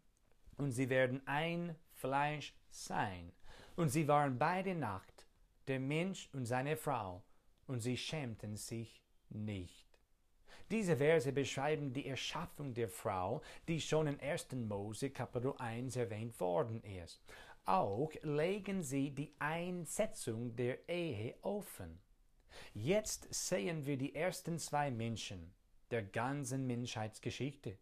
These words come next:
Adam und Eva, so hießen sie. Sie waren ein seliges Ehepaar und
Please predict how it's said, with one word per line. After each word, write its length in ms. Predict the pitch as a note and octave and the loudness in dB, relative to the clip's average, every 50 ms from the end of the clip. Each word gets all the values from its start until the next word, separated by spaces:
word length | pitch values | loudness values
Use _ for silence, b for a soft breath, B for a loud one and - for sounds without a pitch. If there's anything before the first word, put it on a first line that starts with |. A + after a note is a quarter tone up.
| _ - | _ 2
Adam 240 | D3 E3+ F#3 F#3+ F3+ | 2 2 4 2 0
und 120 | F3+ - | -2 -2
Eva, 460 | G2+ G#2+ G#3+ - - - G#2+ F2 - - | -2 -4 -4 -4 -6 -8 -8 -8 -8 -6
so 220 | - A#2+ D3 D3+ | 2 8 8 8
hießen 480 | A#2+ A2+ C#3+ F#3+ F#3 - - - B2 G2+ | 8 8 2 0 -2 -4 -4 -4 -4 -4
sie. 220 | - - F#2 F2 - - - B B B B B | -4 -8 -10 -10 -12 -14 -16 B B B B B
Sie 160 | - E3 D3+ | 4 6 8
waren 220 | F#3 G3 G3 G#3 F3+ | 10 10 8 8 6
ein 120 | F3 E3 | 6 4
seliges 760 | - - - - - A#3 B3 B3+ B3 B3+ A3 A#3+ G3 - - - | 2 0 0 2 2 2 2 0 0 -2 0 -2 -2 -2 -4 -6
Ehepaar 880 | - - A3 B3+ A#3+ F3 C3 A#2 A2 - - - G#2 F#2 E2+ E2 D#2+ - - - - - B B B B B B | -4 0 0 2 2 2 0 0 -2 -2 -4 -6 -4 -4 -4 -6 -8 -12 -16 -18 -16 -14 B B B B B B
und 200 | F3 F3+ F3+ | 6 6 6